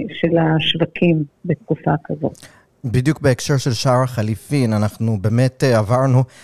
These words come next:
Speaker 2: שברנו שיא של הארבע שקל, אה, לדולר, ו-, אמ, ו-, ואני, אני, אני, אני עליתי לארץ באלפיים וחמ-, ארבע, ואני, אולי זה, אני לא זוכר בדיוק, אבל הרבה מאוד שנים לא היה,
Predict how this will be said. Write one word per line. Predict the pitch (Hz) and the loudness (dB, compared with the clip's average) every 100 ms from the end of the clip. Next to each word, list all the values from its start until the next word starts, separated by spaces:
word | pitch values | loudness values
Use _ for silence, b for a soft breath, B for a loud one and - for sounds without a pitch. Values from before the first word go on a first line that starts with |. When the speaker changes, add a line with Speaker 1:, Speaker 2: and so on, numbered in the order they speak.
| B | B
Speaker 2:
שברנו | - 117 143 147 123 | -2 2 2 2 0
שיא | - 143 135 | 0 0 0
של | - 120 | 0 0
הארבע | 113 123 123 120 | 2 2 2 0
שקל, | - 120 - 120 110 | 0 -4 0 0 0
אה, | 107 104 | 0 0
לדולר, | 104 104 117 117 131 139 170 - b b b b - | 0 0 2 2 2 2 0 -6 b b b b -10
ו-, | 95 92 117 117 117 - | -8 0 2 2 0 -2
אמ, | 120 113 110 110 - _ - | 0 2 2 0 -2 _ -12
ו-, | 101 98 127 | -6 -2 -4
ואני, | 110 110 120 - 110 120 - | -2 -2 -2 -2 -2 -2 -6
אני, | 104 104 - | -10 -10 -6
אני, | 104 120 131 | -2 0 -2
אני | 113 113 120 | -2 0 2
עליתי | 120 127 127 | 0 -2 -2
לארץ | 117 117 120 117 - | 0 2 0 -2 -6
באלפיים | 98 98 104 101 98 98 95 101 95 - 117 113 113 107 85 | -6 -2 -2 -2 -4 -4 -6 -8 -8 -4 -4 -2 -2 -4 -4
וחמ-, | 95 98 92 - - - _ _ - - - - - 107 120 - | -4 -4 -6 -16 -20 -20 _ _ -18 -16 -16 -12 -6 -4 -6 -4
ארבע, | 104 135 143 151 156 b b _ | -4 -2 0 -2 -4 b b _
ואני, | 101 92 117 113 113 113 - _ _ - | -10 -4 0 0 0 -2 -4 _ _ -8
אולי | 104 120 | -4 -2
זה, | 113 110 | -4 -4
אני | 107 | -4
לא | 104 131 | 0 0
זוכר | 123 120 123 | 0 -2 -2
בדיוק, | 113 120 | 0 -2
אבל | 104 110 | -2 0
הרבה | 107 98 165 | -2 0 0
מאוד | 165 139 135 | 2 0 2
שנים | 120 127 113 | 0 2 4
לא | 120 | 4
היה, | 120 110 | 4 2